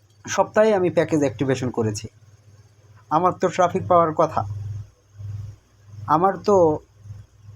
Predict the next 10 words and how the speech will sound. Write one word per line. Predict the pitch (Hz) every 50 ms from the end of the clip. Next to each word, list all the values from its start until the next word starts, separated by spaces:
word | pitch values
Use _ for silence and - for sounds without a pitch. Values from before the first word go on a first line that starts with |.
| _ _ _ - - - -
ইনকাম | 185 190 202 202 202 220 208 196 190
আসার | 175 - - 175 160
কথা, | 156 139 131 - - 127 - - - - - - - _ _ _ _ -
কিন্তু | - 196 196 208
অনপ্যাসিভ | 185 175 175 185 190 175 - 190 -
কোম্পানি | - 185 175 175 180 175 175
তো | - 180
ইনকাম | 175 165 160 156 156 165 160 160 156
দেয়নি। | 165 185 202 196 180 139 110 107 - - - - - - - _ _ _ _ _ _ _ _ - - - - - - _ _ _
তো | - 180